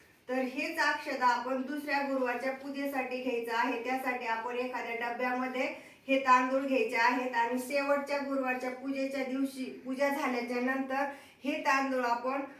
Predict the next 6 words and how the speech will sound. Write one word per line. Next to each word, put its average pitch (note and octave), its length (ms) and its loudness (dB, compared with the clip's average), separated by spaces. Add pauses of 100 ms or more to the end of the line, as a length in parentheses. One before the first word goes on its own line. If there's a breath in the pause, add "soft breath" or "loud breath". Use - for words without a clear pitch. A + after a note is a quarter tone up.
(140)
अ, A3+ 120 0
पक्ष्यांना, C#4 600 2
अ, A#3+ 420 0
टाकायचे B3 640 2
किंवा B3+ 400 2
आपण, B3 400 2